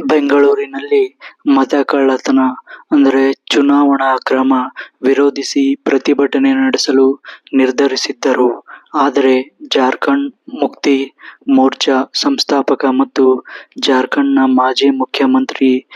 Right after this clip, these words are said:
ಶಿಬು ಸೊರೇನ್ ಅವರ ನಿಧನದ ಕಾರಣ ಈ ಪ್ರತಿಭಟನೆಯನ್ನು ಆಗಸ್ಟ್ ಎಂಟಕ್ಕೆ ಮುಂದೂಡಲಾಗಿದೆ. ಈ ಪ್ರತಿಭಟನೆಯ ಮುಖ್ಯ ವಿಷಯಗಳು ಮತ್ತು ಕಾರಣಗಳು. ಚುನಾವಣಾ ಅಕ್ರಮ ಆರೋಪ.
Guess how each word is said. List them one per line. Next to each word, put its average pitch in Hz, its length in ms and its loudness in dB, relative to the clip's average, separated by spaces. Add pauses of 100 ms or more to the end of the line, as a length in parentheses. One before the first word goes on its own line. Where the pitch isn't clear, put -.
(200)
ಶಿಬು 139 500 0
ಸೊರೇನ್ 135 520 0
ಅವರ 131 220 0 (160)
ನಿಧನದ 127 560 -2
ಕಾರಣ 135 400 0 (640)
ಈ 147 200 4
ಪ್ರತಿಭಟನೆಯನ್ನು 131 1040 0 (560)
ಆಗಸ್ಟ್ 131 540 -4
ಎಂಟಕ್ಕೆ 131 520 -2 (340)
ಮುಂದೂಡಲಾಗಿದೆ. 131 1000 0 (480)
ಈ 160 140 2 (160)
ಪ್ರತಿಭಟನೆಯ 139 760 0 (120)
ಮುಖ್ಯ 131 360 -4 (120)
ವಿಷಯಗಳು 131 640 2 (300)
ಮತ್ತು 131 340 0 (320)
ಕಾರಣಗಳು. 127 680 0 (920)
ಚುನಾವಣಾ 143 600 2
ಅಕ್ರಮ 131 380 -4 (100)
ಆರೋಪ. 127 360 -2